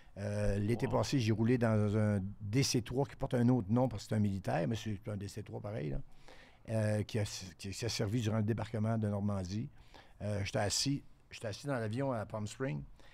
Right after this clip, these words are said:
Speaker 1: Puis il y avait une photo là qui avait été prise à l'époque avec les parachutistes. Puis tu, tu dis, « Je suis assis là,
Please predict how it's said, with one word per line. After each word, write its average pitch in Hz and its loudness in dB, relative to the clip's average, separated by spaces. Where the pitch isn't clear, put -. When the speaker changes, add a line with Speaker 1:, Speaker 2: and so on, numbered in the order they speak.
Speaker 1:
Puis - -16
il 95 -12
y - -6
avait 107 -4
une 110 -4
photo 127 -4
là 123 -2
qui - -10
avait 110 -6
été 110 -8
prise 117 -8
à 104 -4
l'époque 139 -6
avec 110 -10
les 117 -6
parachutistes. 113 -6
Puis 113 -6
tu, - -14
tu 113 -10
dis, « 123 -6
Je - -8
suis 123 -6
assis 113 -8
là, 135 0